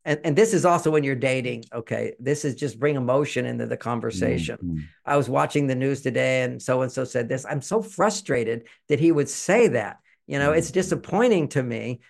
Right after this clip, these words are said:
Speaker 1: because I had hoped that this would happen. Share, share your frustrations, your disappointments. You know, "I'm really concerned about this."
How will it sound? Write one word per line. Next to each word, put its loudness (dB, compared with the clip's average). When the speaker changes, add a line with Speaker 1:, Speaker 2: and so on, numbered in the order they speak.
Speaker 1:
because 0
I 4
had 2
hoped 2
that 2
this 0
would -4
happen. -4
Share, 4
share 4
your 2
frustrations, 0
your -4
disappointments. -2
You 2
know, 4
"I'm 2
really 4
concerned 0
about 0
this." -2